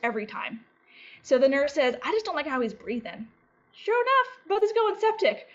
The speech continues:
Or, "His eyes just look weird." Yep, I think he's bleeding into his brain. Like, sometimes the vital signs haven't quite indicated rapid response, but the patient presentation just doesn't feel right to the nurse. And that nurse concern, I follow it every time.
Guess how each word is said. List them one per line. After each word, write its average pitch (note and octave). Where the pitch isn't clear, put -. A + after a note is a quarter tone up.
Or, C4+
"His F#4+
eyes D4+
just A#3+
look A#3
weird." G#3+
Yep, C#4
I C4
think D4+
he's E4+
bleeding C#4
into C4+
his B3
brain. B3
Like, C4
sometimes G#4+
the D4
vital B3+
signs B3+
haven't C4
quite -
indicated B3+
rapid F4+
response, E4
but C#4+
the C4
patient F4+
presentation D4
just B3
doesn't B3+
feel D4+
right A#3
to -
the A3+
nurse. G3+
And B3
that C#4
nurse D#4+
concern, C#4
I C4+
follow C4
it -
every A3+
time. G#3+